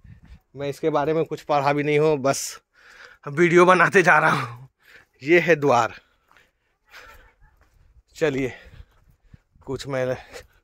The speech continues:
उधर और दिखाता हूँ। ये है चौथा द्वार।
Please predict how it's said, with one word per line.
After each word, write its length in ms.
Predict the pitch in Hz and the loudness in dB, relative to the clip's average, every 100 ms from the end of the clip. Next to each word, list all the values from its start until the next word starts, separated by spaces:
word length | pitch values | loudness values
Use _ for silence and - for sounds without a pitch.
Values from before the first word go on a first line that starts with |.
| _ _ _ _ _ _ _ _ _ _ - - | _ _ _ _ _ _ _ _ _ _ -20 -18
उधर 440 | 127 120 127 131 151 - _ _ _ _ - _ - | -14 -6 -4 -4 -6 -16 _ _ _ _ -20 _ -14
और 200 | 127 131 | -12 -10
दिखाता 460 | 123 - 117 - | -10 -10 -12 -12
हूँ। 240 | 113 110 113 _ _ _ _ _ _ _ _ _ _ _ _ _ _ _ _ _ _ _ _ - - _ _ _ _ _ _ _ _ 135 | -18 -18 -20 _ _ _ _ _ _ _ _ _ _ _ _ _ _ _ _ _ _ _ _ -20 -20 _ _ _ _ _ _ _ _ _
ये 220 | 135 151 | -6 -6
है 120 | 143 | -6
चौथा 480 | - 135 123 - 151 | -10 -12 -12 -8 -8
द्वार। 480 | 147 117 110 - | -8 -8 -10 -10